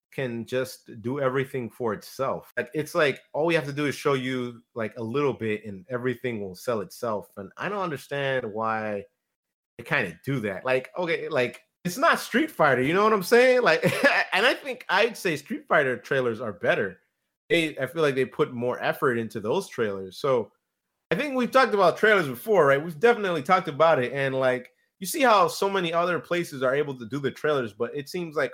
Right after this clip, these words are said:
Arc System, unless they're, like, they're working on a shoestring budget or something like that. Like, what is it that they, they can't do to make these trailers much more, like, enjoyable? Like,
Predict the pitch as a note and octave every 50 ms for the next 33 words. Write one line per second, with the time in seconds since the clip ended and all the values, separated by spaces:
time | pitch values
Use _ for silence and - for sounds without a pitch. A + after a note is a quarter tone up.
0 | - - D#3 D#3+ D#3 - E3+ D3+ C#3+ - D3 B2 - _ _ _ _ _ _ _
1 | _ - F#3+ G#3+ C4 D#4+ E4+ - - C4 B3 A3+ G3 E3+ D3 C#3 - - _ _
2 | _ _ - C#3+ E3 F3+ F3+ G#3 A3+ A#3+ A#3+ A3 F#3+ E3 C#3+ B2 G#2+ G#2 - -
3 | - G#3+ B3+ G#3 - - F#3+ F3 C#3+ A#2 G2 - - D3+ A#3 A#3 G3+ F#3+ D#3 C3
4 | A#2+ A#2 - - C#3+ A#2+ G#2+ - A2+ A2 G#2 G2 G2+ F#2+ - - A2 G2 F#2+ F#2
5 | - _ _ _ - A#2+ A#2 F#2+ A2+ C3 E3+ G3 G3 F#3 D#3+ E3+ F3 D3 C3+ C3+
6 | A#2 - - C#3+ D3+ D3 C#3 C3 - _ - C3+ C3 - - D#3+ D3+ C#3 A#2 A2+
7 | D3 D#3 D3+ C3 A#2+ B2 B2+ B2+ - - B2+ A2 - - - D3 D3 D3 C3 A#2+
8 | G2 F2+ G#2 B2 C3 B2+ - - B2 B2 B2 A#2+ A2+ A2 G2+ F#2+ F#2 - _ -
9 | G2+ F#2+ - _ _ _ _ _ - C3 A#2+ G#2 - - A#2 C3 D3+ D3 C3 A2
10 | - G2+ F#2 F2+ F#2 F#2+ F#2+ F#2+ - _